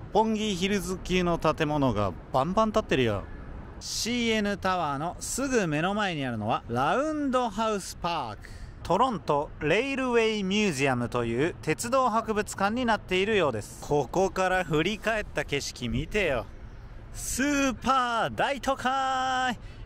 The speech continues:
からのシーエヌタワー。スティームウィストルブリューイング。ブルワリーもあって、うめえビールが飲めそうです。シーエヌタワーのすぐ隣にあるのは、ロジャーズセンターというスタジアム。現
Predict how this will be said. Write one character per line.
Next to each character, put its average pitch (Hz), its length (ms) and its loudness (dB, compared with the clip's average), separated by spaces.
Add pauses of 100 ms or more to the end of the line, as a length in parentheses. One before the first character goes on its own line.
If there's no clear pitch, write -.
(100)
か 208 180 0
ら 220 160 2
の 240 160 0
シ 185 400 0
ー 190 80 2
エ 190 60 2
ヌ 220 120 2
タ 151 240 0
ワ 110 460 -4
ー。 - 20 -8
ス - 160 -8
テ 247 120 -4
ィ 254 160 4
ー 233 40 2
ム 233 80 4
ウ 214 300 4
ィ 226 160 0
ス - 120 -6
ト 214 140 4
ル 196 220 4
ブ 175 120 2
リ 202 60 4
ュ 190 140 6
ー - 20 2
イ 151 120 0
ン 131 40 0
グ。 120 160 -2
ブ 151 80 2
ル 220 120 4
ワ 226 100 6
リ 170 80 2
ー 143 80 0
も 127 100 2
あ 120 60 2
っ - 20 -6
て、 143 500 -2
う 139 140 -2
め 180 200 2
え 147 40 0
ビ 135 160 0
ー 127 40 0
ル 120 100 0
が 139 100 2
飲 113 220 2
め 160 120 -2
そ 131 280 -2
う - 20 -2
で 98 120 -6
す。 - 280 -10
シ 233 220 0
ー 226 140 4
エ 220 40 2
ヌ 214 140 2
タ 196 180 2
ワ 165 180 2
ー 151 40 -2
の 160 160 -2
す - 260 -6
ぐ 233 160 4
隣 185 400 0
に 175 100 2
あ 165 80 2
る 151 60 -4
の 135 80 0
は、 156 240 2
ロ 156 220 4
ジ 175 100 0
ャ 262 240 2
ー 254 40 -2
ズ 233 180 -4
セ 233 160 0
ン 208 100 -2
タ 180 200 2
ー - 20 -8
と 170 160 2
い 180 120 4
う 202 60 4
ス - 160 -6
タ 208 160 4
ジ 185 140 0
ア 147 100 2
ム。 107 240 -4
現 113 200 0